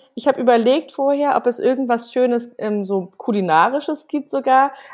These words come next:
aber ehrlich gesagt ist mir da nicht so richtig was Schönes eingefallen. Also gibt's natürlich Sachen, aber nichts, was mich jetzt so richtig abgeholt hat. Ich muss dazu auch sagen, dass ich tatsächlich Germanistik studiert habe und dann natürlich sehr viele alte weiße Männer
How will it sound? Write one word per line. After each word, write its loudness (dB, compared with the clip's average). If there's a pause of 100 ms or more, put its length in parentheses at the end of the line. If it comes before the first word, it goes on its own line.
aber 4
ehrlich 2
gesagt 0
ist -4
mir 0
da 4
nicht -2
so -4
richtig -4
was -2
Schönes -2
eingefallen. -4
Also -2
gibt's -10
natürlich -6
Sachen, -8
aber -4
nichts, -8
was -4
mich -8
jetzt -10
so -6
richtig -8
abgeholt -4
hat. -10 (540)
Ich -12
muss -2
dazu 0
auch 4
sagen, 0
dass -4
ich -10
tatsächlich -6
Germanistik -4
studiert -6
habe 0 (380)
und -6
dann 2
natürlich -4
sehr 4
viele 0
alte 0
weiße 0
Männer -4